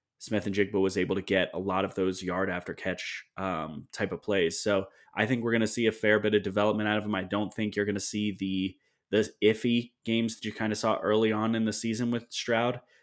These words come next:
Um, he's coming into the year, or I say that now, right now he's fully healthy. Um, and at the beginning of the year, he wasn't last year. So Stroud is my Q B one. Um, so I'm not gonna argue this pick here.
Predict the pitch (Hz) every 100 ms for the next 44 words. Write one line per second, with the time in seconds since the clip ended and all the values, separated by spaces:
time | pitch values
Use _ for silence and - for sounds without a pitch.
0 | _ 104 104 90 78 76 73 _ _ _
1 | 107 98 113 107 107 101 101 104 107 -
2 | - - - 98 - 90 92 87 95 92
3 | 92 98 _ _ - 185 147 143 143 139
4 | - 135 143 131 139 143 62 - - 101
5 | 104 104 104 107 110 110 110 110 110 107
6 | 104 110 92 101 107 - 78 104 95 -
7 | _ _ _ - - 120 127 131 117 117
8 | 113 110 - 117 110 107 101 104 107 104
9 | _ 87 95 92 92 90 - 98 104 98
10 | 95 92 95 98 95 - 98 - 104 107